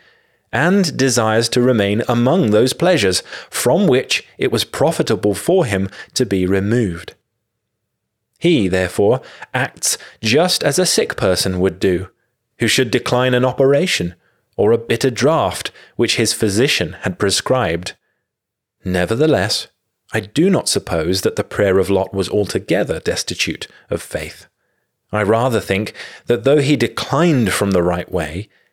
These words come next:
he not only did not depart far from it, but was even fully purposed in his mind to keep it.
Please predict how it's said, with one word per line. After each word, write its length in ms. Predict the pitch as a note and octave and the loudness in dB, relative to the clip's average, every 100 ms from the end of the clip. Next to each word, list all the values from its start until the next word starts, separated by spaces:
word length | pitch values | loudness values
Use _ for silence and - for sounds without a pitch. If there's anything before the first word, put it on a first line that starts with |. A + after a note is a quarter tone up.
| _ _ _ | _ _ _
he 140 | - | -2
not 220 | C#3 C3+ | 0 2
only 260 | D#3 E3 C3+ | 2 2 2
did 220 | G2+ A2+ | 2 0
not 340 | A2+ B2+ F3 A#2 | 2 0 0 -2
depart 420 | B2 - G#2 - | -4 -2 -2 -4
far 400 | - D#3 F#3 F3 | -4 0 0 0
from 240 | - E2+ | -2 -2
it, 220 | G2 - - _ _ _ | -2 -4 -10 _ _ _
but 140 | - C3+ | -4 0
was 160 | C3+ | 0
even 340 | - D#3+ C3+ C3 | 2 2 2 0
fully 380 | - - D#3+ E3 | -2 2 2 2
purposed 520 | - B2 A#2 A2+ - | 2 0 0 -2 0
in 120 | B2 | 0
his 180 | A2 G2+ | 0 2
mind 440 | A#2 C3+ F#2+ A#2 - - - | 2 2 0 -2 -4 -14 -6
to 100 | - | -4
keep 320 | - A3 F#3+ | -2 -2 0
it. 240 | - - | -2 -4